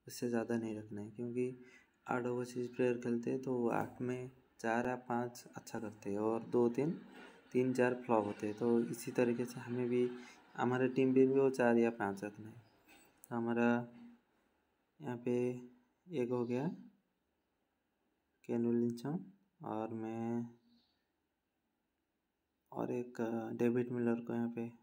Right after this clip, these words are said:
रखूँगी, दो। यहाँ पे एक रशीद खान हो गया और नाबी को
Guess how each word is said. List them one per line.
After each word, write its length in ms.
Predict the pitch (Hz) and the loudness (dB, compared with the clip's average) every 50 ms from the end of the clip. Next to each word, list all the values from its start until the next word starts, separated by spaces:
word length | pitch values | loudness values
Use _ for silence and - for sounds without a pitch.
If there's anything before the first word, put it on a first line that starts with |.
| _ - | _ -20
रखूँगी, 360 | 123 - - 117 117 131 160 196 190 - - _ _ - | -20 -16 -12 -10 -8 -8 -8 -10 -10 -14 -20 _ _ -16
दो। 460 | - - 113 113 131 165 - - - _ _ _ _ _ _ _ _ _ _ _ _ _ _ _ _ _ _ _ _ _ _ _ _ _ - | -10 -6 -6 -4 -4 -4 -6 -10 -14 _ _ _ _ _ _ _ _ _ _ _ _ _ _ _ _ _ _ _ _ _ _ _ _ _ -14
यहाँ 220 | 165 117 117 117 120 | -10 -8 -8 -8 -6
पे 140 | 117 113 117 117 117 117 120 120 120 120 - - - 156 - - - 127 | -4 0 2 2 4 4 2 2 0 -2 -6 -12 -20 -20 -20 -16 -14 -14
एक 240 | - - _ _ - - _ _ _ _ _ - | -14 -14 _ _ -20 -20 _ _ _ _ _ -10
रशीद 300 | 120 113 117 - 123 117 | -10 -10 -8 -8 -10 -12
खान 180 | - - - 120 | -12 -12 -12 -10
हो 100 | 117 120 | -8 -8
गया 160 | 120 127 147 180 - - - _ _ _ _ _ _ _ _ _ _ _ _ _ _ _ _ _ _ _ _ _ _ _ _ _ _ _ | -8 -8 -8 -8 -10 -12 -20 _ _ _ _ _ _ _ _ _ _ _ _ _ _ _ _ _ _ _ _ _ _ _ _ _ _ _
और 580 | 156 135 127 123 120 117 113 117 - 127 127 127 - _ _ _ _ _ _ _ _ _ _ _ _ _ | -20 -20 -16 -12 -12 -10 -10 -10 -12 -14 -16 -16 -18 _ _ _ _ _ _ _ _ _ _ _ _ _
नाबी 300 | 107 107 104 104 - 107 | -10 -8 -8 -6 -6 -8
को 180 | 107 - - | -10 -10 -14